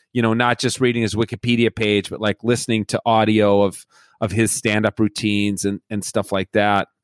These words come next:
that caused him to get arrested. Uh, but how he, what he did was so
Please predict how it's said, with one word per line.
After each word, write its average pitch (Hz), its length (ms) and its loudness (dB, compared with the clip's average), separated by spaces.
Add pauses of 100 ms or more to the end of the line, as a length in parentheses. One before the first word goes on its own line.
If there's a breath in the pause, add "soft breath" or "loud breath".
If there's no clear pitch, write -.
(180 soft breath)
that 110 120 -2
caused 110 300 0
him 113 80 -2
to 101 80 -2
get 101 160 2
arrested. 101 520 0
Uh, 90 120 -4 (380 loud breath)
but 135 140 -2
how 151 440 2
he, 156 640 2 (180)
what 135 340 0
he 160 200 -4
did 143 280 0
was 120 200 -2
so 127 680 2